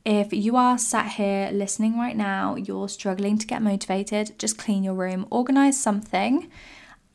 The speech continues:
or, you know, go for a walk outside, move your body, just do that one thing. It kind of links back to the thing I just said of just get started, stop procrastinating, just get up and do it.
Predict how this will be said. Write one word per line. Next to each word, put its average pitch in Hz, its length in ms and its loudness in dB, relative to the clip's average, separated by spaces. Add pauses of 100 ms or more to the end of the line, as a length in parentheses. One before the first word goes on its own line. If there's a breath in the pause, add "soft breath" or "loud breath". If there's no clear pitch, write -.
(100)
or, 190 540 4
you 208 100 -2
know, 185 320 -2
go 190 220 0
for 247 120 0
a - 20 2
walk 254 320 0
outside, 220 720 2
move 196 380 0
your 269 80 0
body, 202 520 0
just - 460 -2
do 247 200 2
that 269 180 2
one 196 320 2
thing. - 440 -6
It 190 140 -8
kind 220 160 0
of 247 80 4
links 226 260 2
back - 280 -2
to - 120 -6
the 214 60 -6
thing 208 160 -2
I 226 80 0
just 226 240 -4
said 214 320 0 (400 loud breath)
of 277 80 -10
just - 240 4
get 269 160 0
started, 233 580 2
stop - 260 0
procrastinating, 226 920 0
just 226 260 -4
get 202 180 2
up 190 280 2
and 185 160 -2
do 160 160 -2
it. - 160 -2